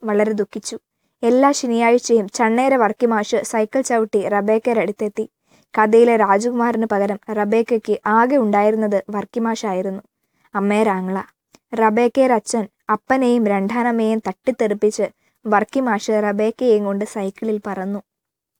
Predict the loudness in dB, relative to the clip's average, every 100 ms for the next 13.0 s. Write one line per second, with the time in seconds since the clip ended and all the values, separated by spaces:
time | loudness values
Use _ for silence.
0 | _ _ _ _ -20 -20 -8 -4 -2 0
1 | 2 2 2 2 2 2 2 0 0 -2
2 | 2 2 2 0 4 4 4 0 0 -2
3 | -6 -14 _ _ _ -4 2 2 2 2
4 | 2 2 2 2 2 0 0 0 2 2
5 | 0 0 2 2 4 4 4 0 0 0
6 | -2 -6 -4 -2 -2 -4 -4 -2 0 0
7 | 0 2 0 0 -2 -2 -4 -4 -4 -4
8 | -10 -14 _ _ _ _ 2 4 4 2
9 | 2 4 4 4 4 6 4 4 0 0
10 | 0 -2 -4 -6 -4 -4 0 2 2 2
11 | 2 2 2 0 0 2 2 2 0 0
12 | 0 -2 -2 -2 -2 0 0 -2 -2 -6